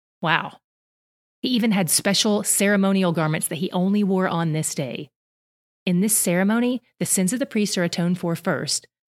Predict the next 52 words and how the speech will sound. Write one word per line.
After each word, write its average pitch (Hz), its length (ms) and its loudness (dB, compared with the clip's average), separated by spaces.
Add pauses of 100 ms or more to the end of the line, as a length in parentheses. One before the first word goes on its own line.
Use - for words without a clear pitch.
(120)
Then 208 140 2
there's 226 220 0
this 190 200 0
really 208 360 0
beautiful 208 400 -2
image 165 260 0
set 165 160 -2
up 160 140 0
for 165 100 -2
us 151 220 -4
in 175 80 -2
the 156 80 0
way 156 180 0
he 156 160 -2
atones 160 340 -2
for - 120 -8
the 151 80 -4
sins 151 280 -4
of 147 60 -12
the 147 80 -8
people. - 480 -8 (840)
For 185 120 0
the 170 80 -2
people, 269 480 -2 (220)
there 165 120 0
are 156 60 0
two 202 240 0
goats. - 500 -4 (360)
One 180 200 2
goat 262 240 2
is 185 140 0
appointed 196 360 0
for 233 60 -4
the 226 100 -2
Lord, 147 460 0
and 151 180 -2
one 180 180 2
goat 226 200 2
is 160 140 -2
appointed 175 360 0
for 175 140 -2
Azazel. 151 720 -2 (480)
Azazel 208 580 2
could 185 240 -2
mean 160 200 0
one 156 120 0
of 156 80 -4
two 175 160 -4
things. - 320 -6
It 185 160 -4
could 175 140 0
mean 170 340 2